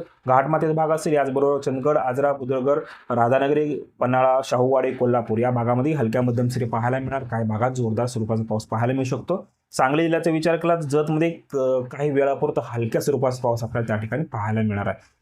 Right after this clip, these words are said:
याचबरोबर कवठेमंकाळ, मिरज, आटपाडी, वाळवा, खानापूर, अ, तासगावचा काय भाग असेल, मिरज काय भाग असेल, या भागामध्येही हलक्या मध्यम सरी पाहायला मिळणार आहेत काही वेळापुरता.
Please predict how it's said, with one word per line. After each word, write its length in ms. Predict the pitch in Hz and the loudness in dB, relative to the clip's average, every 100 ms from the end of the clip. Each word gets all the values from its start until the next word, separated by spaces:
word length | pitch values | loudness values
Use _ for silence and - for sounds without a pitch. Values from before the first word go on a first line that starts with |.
| 135 | 0
याचबरोबर 420 | 127 131 123 123 | 0 2 2 2
कवठेमंकाळ, 600 | 127 127 139 143 143 156 | 2 2 2 0 2 0
मिरज, 320 | 143 131 139 | 2 2 0
आटपाडी, 400 | 139 127 - 139 | 0 -2 0 0
वाळवा, 360 | 139 127 123 135 135 | 2 2 2 0 0
खानापूर, 400 | 123 127 139 165 - _ _ - | 0 0 0 -2 -6 _ _ -2
अ, 260 | 127 127 131 | 2 2 2
तासगावचा 460 | 123 147 143 139 | 0 2 2 2
काय 160 | 131 135 | 0 2
भाग 180 | 123 123 | 2 0
असेल, 300 | 127 139 131 | 0 0 0
मिरज 320 | 127 123 127 | 0 0 0
काय 160 | 135 | 0
भाग 260 | 131 123 120 | 0 0 0
असेल, 220 | 117 131 | 0 0
या 120 | 123 | 0
भागामध्येही 600 | 120 113 113 117 110 120 | 0 0 0 0 -2 -2
हलक्या 340 | 156 117 110 123 | -2 -4 -2 0
मध्यम 280 | 117 110 113 | 0 0 0
सरी 180 | 120 | 0
पाहायला 360 | 123 110 110 113 | -4 -2 -2 0
मिळणार 260 | 120 120 123 | 0 2 0
आहेत 120 | 139 | -2
काही 440 | - - 117 120 | -6 -14 -6 0
वेळापुरता. 540 | 123 113 110 110 104 | 0 0 -2 -4 -4